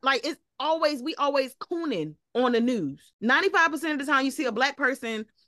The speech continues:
outside of a Tyler Perry movie or a show, we cooning on the news. They find the worst of us and put us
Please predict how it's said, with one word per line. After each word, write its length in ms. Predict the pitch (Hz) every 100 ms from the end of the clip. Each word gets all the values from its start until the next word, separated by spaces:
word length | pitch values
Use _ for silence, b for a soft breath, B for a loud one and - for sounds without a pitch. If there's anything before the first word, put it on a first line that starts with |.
| _
outside 420 | 226 254 269 247 247
of 80 |
a 60 | 208
Tyler 320 | 254 247 277
Perry 260 | 277 247 254
movie 320 | 240 233 226
or 120 | 208
a 40 | 196
show, 480 | - 247 226 220 -
we 220 | 226 349 311
cooning 460 | - 359 370 359
on 180 | 269 302
the 60 | 311
news. 480 | 311 415 294 147 214
They 180 | 285 392
find 240 | 320 302 247
the 60 |
worst 320 | 208 254 403 415
of 140 | 269
us 240 | 240 254 - b b 233
and 180 | 240
put 260 | 240 370 - -
us 300 | 254 226